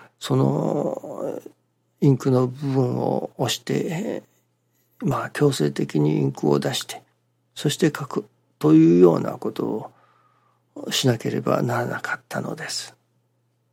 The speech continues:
と、また、もう一つは、もう、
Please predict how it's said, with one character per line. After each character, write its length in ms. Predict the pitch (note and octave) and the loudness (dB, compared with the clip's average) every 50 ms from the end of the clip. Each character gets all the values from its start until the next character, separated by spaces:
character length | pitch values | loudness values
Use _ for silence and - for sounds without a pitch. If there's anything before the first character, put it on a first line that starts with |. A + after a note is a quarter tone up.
| _ _ _ _ | _ _ _ _
と、 120 | - - D#3+ | 0 0 2
ま 200 | F3+ F#3 F3+ - | 2 2 0 2
た、 200 | - F3+ E3+ D3 - - - - - - - _ _ | 2 2 2 2 -2 -14 -18 -18 -20 -20 -20 _ _
も 260 | _ E3+ F#3+ G#3+ A3+ G#3 | _ 4 6 6 6 4
う 20 | |
一 240 | G#3 - - G#3+ G#3 | 2 2 -2 -2 -2
つ 160 | G#3 - - | -2 -2 -4
は、 280 | - - - - - - _ _ _ _ _ _ _ _ _ _ _ _ _ _ | -2 -2 -2 -4 -6 -12 _ _ _ _ _ _ _ _ _ _ _ _ _ _
も 1200 | _ F3 E3+ F3 E3+ E3 E3 D#3+ D#3+ E3 - - - - F3 D3+ - - - - - - - - | _ 4 6 6 6 6 4 4 4 4 2 2 2 0 0 -2 -2 -4 -8 -10 -12 -12 -14 -14
う、 20 | - | -16